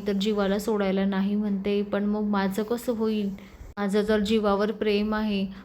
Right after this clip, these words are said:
असं तिला वाटत असतं. तिला खूप मोठा धक्का बसतो. तर आता इकडे पार्थला सुद्धा खूप मोठा धक्का बसतो.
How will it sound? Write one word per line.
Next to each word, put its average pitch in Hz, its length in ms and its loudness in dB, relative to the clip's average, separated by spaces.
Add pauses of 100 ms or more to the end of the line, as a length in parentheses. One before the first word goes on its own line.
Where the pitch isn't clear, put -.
असं 214 300 0
तिला 208 200 0
वाटत 202 380 0
असतं. 202 420 -2 (280)
तिला 214 260 0
खूप 233 200 -2
मोठा 214 280 0
धक्का 208 320 0
बसतो. 202 320 -2
तर 196 100 -2
आता 196 140 -2
इकडे 202 240 0
पार्थला 202 540 0
सुद्धा 202 360 -4
खूप 214 180 -6
मोठा 196 220 -4
धक्का 202 340 -2
बसतो. 185 420 -2